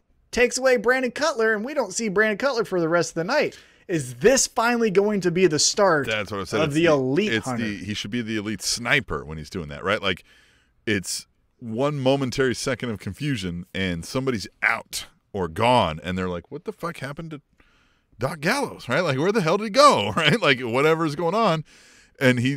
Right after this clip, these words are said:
Speaker 2: at least takes out one or two to try to even the odds, right? 'Cause we know Kazarian's not gonna look like Superman and
Speaker 1: Mm-hmm.
Speaker 2: beat these guys up.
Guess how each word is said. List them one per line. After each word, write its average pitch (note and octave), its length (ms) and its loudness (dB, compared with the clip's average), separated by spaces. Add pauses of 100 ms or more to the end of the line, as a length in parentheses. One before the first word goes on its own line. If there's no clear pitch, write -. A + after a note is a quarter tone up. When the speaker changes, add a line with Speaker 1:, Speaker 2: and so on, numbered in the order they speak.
Speaker 2:
at A#2+ 120 4
least G3+ 320 2
takes E3+ 180 0
out D3 180 -2
one D3 220 0
or C3 60 -2
two F#3+ 260 2
to C3+ 60 0
try C3 180 -2
to B2 160 -2
even A#2 300 -2
the F#2+ 140 -2
odds, D#2 340 -6
right? F2+ 160 -6
'Cause A2 160 -12
we C#3 120 -4
know A#2 400 2 (680)
Kazarian's A#2+ 500 -2
not A#2 160 -6
gonna A#2+ 180 -6
look G#2 200 -4
like G2+ 160 -4
Superman F#2+ 760 0 (440)
and D#3+ 120 -2
Speaker 1:
Mm-hmm. D#3+ 140 2
Speaker 2:
beat A2 140 0
these F#3 160 -8
guys A2+ 320 -4
up. C#3 280 -4